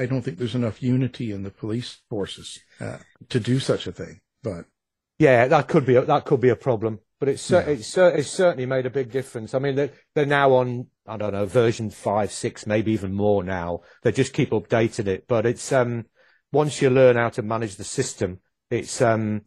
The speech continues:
Speaker 2: it, it really is useful because, I say, if you, if only if you've got a nickname or a part registration, part index of a vehicle, you can just put information into Holmes and it'll spit stuff out for you, um, you know, which might give you some help.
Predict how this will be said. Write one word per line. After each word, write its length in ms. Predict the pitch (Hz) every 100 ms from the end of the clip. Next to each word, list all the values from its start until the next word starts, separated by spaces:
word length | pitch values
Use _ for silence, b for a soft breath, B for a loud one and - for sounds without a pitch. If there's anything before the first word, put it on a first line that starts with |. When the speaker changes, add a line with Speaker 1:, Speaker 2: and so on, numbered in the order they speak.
| _ _ _ _ _ _ _ -
Speaker 2:
it, 180 | -
it 240 | 151 135 147
really 320 | 147 139 127
is 120 | 120
useful 320 | 131 131 -
because, 320 | 117 110 127 113
I 40 |
say, 320 | - 135 113
if 140 | 110 -
you, 120 | 127
if 180 | 131 139
only 220 | 135 131
if 100 | 117
you've 120 | 117
got 160 | 127 98
a 60 |
nickname 640 | 101 117 135 131 135 135 117
or 140 | 95
a 60 | 95
part 360 | _ 139 113
registration, 600 | 113 107 104 - 120 117
part 200 | 135 123
index 300 | 120 117 -
of 80 | 110
a 40 |
vehicle, 580 | 101 117 123 117 135 127 b b b
you 80 | 127
can 140 | 131
just 240 | 120 -
put 180 | - 175
information 540 | 139 - 120 120 - 117
into 200 | 117 95
Holmes 360 | 104 98 98
and 80 | 107
it'll 140 | 107
spit 280 | 92 - 127
stuff 260 | - 110 -
out 220 | 104 98
for 220 | - 101
you, 140 | 98 98 b b 117
um, 480 | 117 107 104 101 98 -
you 80 |
know, 120 | 113 101
which 220 | 104 -
might 220 | 123 107
give 140 | 110
you 60 | 101
some 200 | - 107
help. 340 | 95 98 92